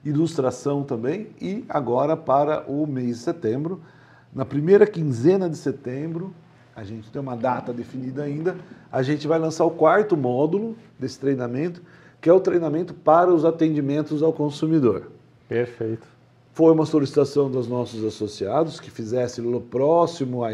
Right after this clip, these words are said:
Speaker 1: vigência, porque daí também já, já fica com a, com a informação ali
Speaker 2: Na ponta da
Speaker 1: na
Speaker 2: língua.
Speaker 1: ponta da linha.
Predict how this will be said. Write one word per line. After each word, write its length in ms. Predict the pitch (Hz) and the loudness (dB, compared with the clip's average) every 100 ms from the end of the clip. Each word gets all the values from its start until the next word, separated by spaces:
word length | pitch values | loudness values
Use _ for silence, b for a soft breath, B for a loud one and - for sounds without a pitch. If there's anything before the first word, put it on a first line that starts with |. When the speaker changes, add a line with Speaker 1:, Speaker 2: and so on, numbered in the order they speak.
| 107 | -6
Speaker 1:
vigência, 720 | 104 98 101 131 165 170 170 B B B B | -8 -8 -8 -8 -8 -10 -12 B B B B
porque 220 | 113 110 | -8 -4
daí 280 | 110 110 110 | 0 0 0
também 500 | 110 104 113 104 87 - _ _ _ _ _ _ _ _ - _ - | -2 -2 -4 -4 -10 -18 _ _ _ _ _ _ _ _ -20 _ -18
já, 520 | 101 98 120 117 90 - B B B - | -10 2 4 4 2 -6 B B B -4
já 180 | 107 123 | 2 2
fica 340 | - 160 156 | 0 -2 -2
com 300 | - 139 127 | 0 2 4
a, 120 | 120 | 4
com 400 | 101 104 - 127 | 2 -6 -6 -2
a 180 | 123 110 | 0 -2
informação 680 | 113 123 110 107 - 113 107 | -4 -4 -4 -6 -10 -10 -10
ali 240 | 104 110 104 | -10 -10 -8
Speaker 2:
Na 120 | 110 | -8
ponta 340 | - 123 123 | -2 0 0
da 120 | 135 | -2
Speaker 1:
na 80 | 123 | -2
Speaker 2:
língua. 200 | 110 117 | -2 -2
Speaker 1:
ponta 220 | 120 117 | -2 -2
da 140 | 110 117 | -4 -4
linha. 440 | 123 202 214 220 | -4 -4 -4 -6